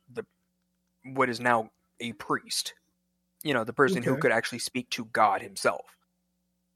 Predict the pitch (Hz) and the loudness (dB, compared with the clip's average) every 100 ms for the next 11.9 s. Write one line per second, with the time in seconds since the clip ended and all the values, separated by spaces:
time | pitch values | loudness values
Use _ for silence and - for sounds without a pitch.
0 | _ _ _ _ _ _ - 160 170 156 | _ _ _ _ _ _ 0 4 4 6
1 | 165 151 147 143 143 127 120 110 113 - | 4 6 8 8 8 4 0 -2 -6 -10
2 | 127 107 - _ _ _ - 156 120 - | -12 -14 -20 _ _ _ -2 2 2 -2
3 | - _ _ _ _ _ _ _ - 135 | -18 _ _ _ _ _ _ _ 2 2
4 | 120 110 - 139 143 180 156 135 139 143 | 2 -4 2 6 6 6 2 2 2 2
5 | 156 151 160 156 - 143 147 143 127 123 | 2 4 4 0 -4 -4 2 2 2 0
6 | 139 131 120 135 175 180 - 220 - - | -2 0 -2 -4 -4 -2 0 -2 -2 -8
7 | - _ _ - - _ _ _ - 156 | -20 _ _ -20 -20 _ _ _ 2 2
8 | 143 143 127 131 147 170 143 - - 135 | 4 2 0 0 2 4 2 0 2 4
9 | 120 127 123 120 113 135 147 151 151 151 | 4 2 -4 -2 0 -2 -2 0 2 2
10 | 151 175 175 - - - _ _ _ _ | 0 -2 -2 -4 -20 -20 _ _ _ _
11 | _ _ _ - - 151 139 139 | _ _ _ -10 -2 2 4 2